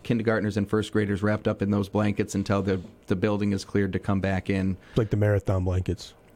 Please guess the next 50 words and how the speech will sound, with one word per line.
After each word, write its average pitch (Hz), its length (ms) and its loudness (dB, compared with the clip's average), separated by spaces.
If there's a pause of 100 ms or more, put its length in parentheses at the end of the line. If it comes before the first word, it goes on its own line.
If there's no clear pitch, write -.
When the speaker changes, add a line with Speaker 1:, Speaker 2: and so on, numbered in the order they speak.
Speaker 2:
They - 80 2
look 110 120 0
like 101 100 2
a 104 40 2
baked 92 220 -2
Speaker 1:
Yep. 107 140 2
Speaker 2:
potato. 92 200 -2 (320)
Speaker 1:
Yep. 110 220 2 (140)
And 123 180 2
then, 127 220 2
uh, 120 260 2
and 135 80 2
then 131 100 2
everyone 135 340 2
is 120 60 -4
supposed 120 240 0
to 131 40 2
have 120 100 2
a 113 60 0
green 127 580 2 (160)
or 113 160 4
red 110 360 0
card 135 340 2
in 131 100 0
there, 127 300 2
which 110 340 -4
basically 110 420 0
when 104 140 2
they 101 340 2
evacuate 107 520 0
the 101 80 0
building, 104 360 0
green 110 280 2
goes 110 220 2
up 113 180 0
if 104 120 -2
you 101 100 2
have 107 180 2
everybody 107 320 2
accounted 104 400 0
for, 101 240 0
red 101 180 0
goes 101 220 0
up 101 160 -2
if 95 120 -4
you 101 80 2
don't, 101 280 0
and 98 100 -2
then 95 80 -2
we, 95 220 0